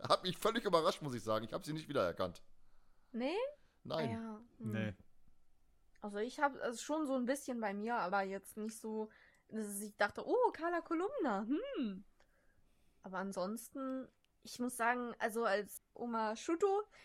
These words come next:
Speaker 2: ist sie mir so ein bisschen so, sie hat mich ein bisschen an Misses Holligan erinnert. Deswegen, ja,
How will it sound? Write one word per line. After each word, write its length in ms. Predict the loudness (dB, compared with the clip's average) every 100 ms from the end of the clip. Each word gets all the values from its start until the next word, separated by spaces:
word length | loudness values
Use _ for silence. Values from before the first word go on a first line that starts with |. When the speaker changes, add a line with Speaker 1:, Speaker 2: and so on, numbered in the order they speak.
| -20 -14 -4
Speaker 2:
ist 140 | -4 0
sie 120 | 0
mir 280 | 2 4 2
so 120 | 4
ein 180 | 2 2
bisschen 440 | 0 -2 -2 -2 0
so, 180 | -2
sie 140 | -2 0
hat 140 | 0
mich 120 | 0
ein 80 | -2
bisschen 240 | -2 -2 0
an 160 | 2
Misses 360 | 0 -2 -6 -2
Holligan 420 | 0 0 0 0 2
erinnert. 440 | 2 2 2 0 -4 -18 -20 _ _ _ _ -20 -20 -8
Deswegen, 720 | -8 -4 -2 -2 -2 -4 -4 -4
ja, 380 | -4 -6 -8